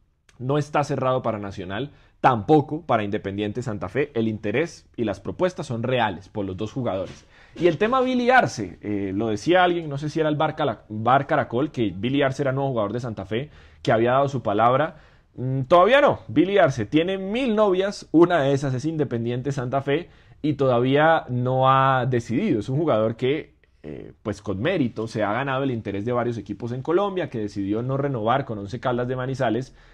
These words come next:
y uno de los interesados sí Santa Fe, pero esta mañana, pasando revista, hablando con las fuentes en distintos clubes, pues en varios me mencionan a Billy Arce y en Santa Fe me dicen, "Mire, el único jugador firmado hasta este momento es Harold Santiago Mosquera".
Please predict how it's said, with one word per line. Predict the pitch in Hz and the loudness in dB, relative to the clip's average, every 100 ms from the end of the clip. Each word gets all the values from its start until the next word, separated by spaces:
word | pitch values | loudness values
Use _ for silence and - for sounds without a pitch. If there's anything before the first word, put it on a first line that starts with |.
| - | -14
y | - 143 | -2 2
uno | 175 | 2
de | 214 | 2
los | 175 135 | 0 0
interesados | 131 127 120 170 180 | -2 -4 0 0 0
sí | - 175 | -4 -6
Santa | 160 151 117 | -6 -4 -2
Fe, | 139 | -2
pero | 110 107 | -2 -6
esta | 117 190 | -2 -2
mañana, | 151 139 143 175 - - _ - | -2 -2 -2 -6 -10 -20 _ 0
pasando | 143 156 196 220 | 2 4 2 2
revista, | 196 175 196 151 160 156 | 2 0 -2 -2 -2 0
hablando | 131 127 160 180 | 0 0 0 0
con | 196 160 | -2 -2
las | 123 123 | -2 -2
fuentes | 151 147 156 | -4 -4 -6
en | 143 | -4
distintos | 117 - 135 147 156 | -6 -4 -6 -4 -6
clubes, | 165 165 160 175 _ _ _ | 0 2 0 -4 _ _ _
pues | 143 135 | 0 2
en | 123 | 4
varios | 165 190 165 156 | 6 6 4 -2
me | 131 | -4
mencionan | 120 110 143 143 160 147 | -4 -4 -2 0 0 0
a | |
Billy | 123 127 147 | -2 0 2
Arce | 135 127 123 | 0 -2 -4
y | 139 | -4
en | 117 | -2
Santa | 113 107 | -4 -4
Fe | 123 131 | -4 -4
me | 135 | -4
dicen, | 127 131 | -4 -4
"Mire, | 135 110 | -2 0
el | 143 | 0
único | 190 196 | 0 0
jugador | 165 139 127 120 | 4 6 6 4
firmado | - - 139 160 170 190 | 2 4 6 6 4 2
hasta | 170 147 127 | 0 0 0
este | 135 170 | 0 -4
momento | 143 143 139 170 208 - - | -4 -4 -4 -8 -10 -18 -12
es | - 156 - - | -2 -2 -2 -4
Harold | 123 104 | -2 -2
Santiago | 110 98 113 110 120 | -6 -4 -4 -2 -4
Mosquera". | 104 92 90 - 82 - | -8 -10 -10 -14 -16 -16